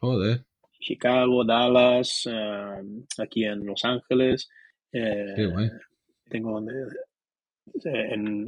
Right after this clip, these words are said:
Speaker 2: en Colorado, o sea, tengo, los tengo por todas partes, ¿no? Entonces, claro, hemos tenido que empezar a trabajar en cómo,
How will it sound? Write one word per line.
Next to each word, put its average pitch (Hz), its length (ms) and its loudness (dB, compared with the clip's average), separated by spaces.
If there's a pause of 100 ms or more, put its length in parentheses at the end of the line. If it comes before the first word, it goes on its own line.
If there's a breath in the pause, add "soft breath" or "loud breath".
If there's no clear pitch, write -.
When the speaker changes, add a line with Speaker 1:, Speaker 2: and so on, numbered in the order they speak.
Speaker 2:
en 107 140 2
Colorado, 117 500 6
o 127 40 8
sea, 117 120 6
tengo, 120 140 0
los 123 120 -2
tengo 156 140 6
por 156 120 6
todas 123 200 2
partes, 110 400 -6
¿no? 131 200 -14
Entonces, 131 320 0
claro, 120 320 0
hemos 135 200 -2
tenido 143 240 2
que 143 60 2
empezar 131 280 2
a 123 60 2
trabajar 131 560 2
en 117 120 -8
cómo, 127 420 -2